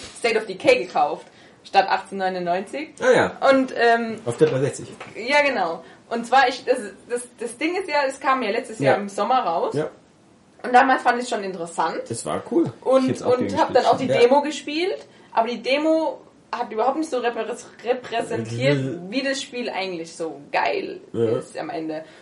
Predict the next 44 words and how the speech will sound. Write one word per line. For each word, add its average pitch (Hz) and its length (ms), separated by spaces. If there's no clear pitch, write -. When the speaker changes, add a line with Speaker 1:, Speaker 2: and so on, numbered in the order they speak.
Speaker 1:
Und 202 280
deswegen, 247 340
ich 262 100
hab 285 120
halt 262 120
die 254 60
ganze 254 220
Zeit 247 80
immer 262 100
mit 240 160
mir 220 100
gehadert, 233 400
weil 180 200
ich 285 240
bin 277 140
eine 254 400
von 233 220
denen, 233 300
die 208 160
Zombies 208 320
voll 185 160
geil 208 220
findet 294 360
Speaker 2:
Ja. 120 120
Speaker 1:
und 202 160
auch 208 240
Zombie-Spiele 202 800
liebt. 226 360
Und 226 80
deswegen 247 280
liebe 262 160
ich - 80
halt 208 240
auch 196 200
The 202 80
Walking 208 380
Dead. 185 300
Und 214 80
ich 226 80
Speaker 2:
Ja. - 60
Speaker 1:
finde 294 260
zum 254 160
Beispiel, 240 560
dass, 202 220